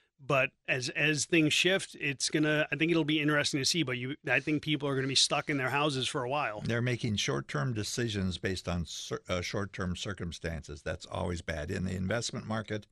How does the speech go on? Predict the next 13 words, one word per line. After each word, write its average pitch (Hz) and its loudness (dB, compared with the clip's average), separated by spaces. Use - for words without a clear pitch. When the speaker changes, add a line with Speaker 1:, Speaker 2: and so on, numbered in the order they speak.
Speaker 2:
the 90 -10
housing 120 0
market, 104 0
whatever 101 0
it 98 -2
is. 95 -4
But - -10
that's 101 -2
what 110 -6
we 101 0
are. 92 0
We 90 -2
re-, 92 -2